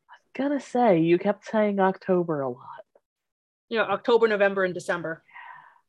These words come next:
Speaker 2: Which
Speaker 1: That's
Speaker 2: is something
Speaker 1: one
Speaker 2: I
Speaker 1: of
Speaker 2: did not
Speaker 1: those
Speaker 2: mention,
Speaker 1: things
Speaker 2: but
Speaker 1: where it's either, like, super spooky or it is just a really unfortunate coincidence.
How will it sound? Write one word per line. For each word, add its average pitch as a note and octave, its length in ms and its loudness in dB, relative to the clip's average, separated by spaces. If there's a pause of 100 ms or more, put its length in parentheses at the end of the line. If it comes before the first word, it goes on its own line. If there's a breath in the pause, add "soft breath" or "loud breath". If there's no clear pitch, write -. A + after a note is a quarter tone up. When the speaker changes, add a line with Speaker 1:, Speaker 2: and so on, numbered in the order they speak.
(600)
Speaker 2:
Which G3+ 140 -2
Speaker 1:
That's F#3 120 10
Speaker 2:
is B3+ 40 10
something A3+ 220 4
Speaker 1:
one A3 120 6
Speaker 2:
I A#3+ 40 8
Speaker 1:
of A3+ 80 6
Speaker 2:
did G3+ 140 4
not - 0 -
Speaker 1:
those - 160 2
Speaker 2:
mention, F#3 160 4
Speaker 1:
things F3+ 200 0
Speaker 2:
but D#3+ 120 -6
Speaker 1:
where D#3 260 0
it's D3 240 -4
either, D3 500 2
like, B2 260 -2
super D#3 440 0
spooky E3+ 680 0
or D3 240 4
it C#3 140 2
is B2+ 160 2
just C3+ 220 -8
a B2 80 -6 (120)
really C3 300 2
unfortunate A#2 680 -4
coincidence. F2 760 -6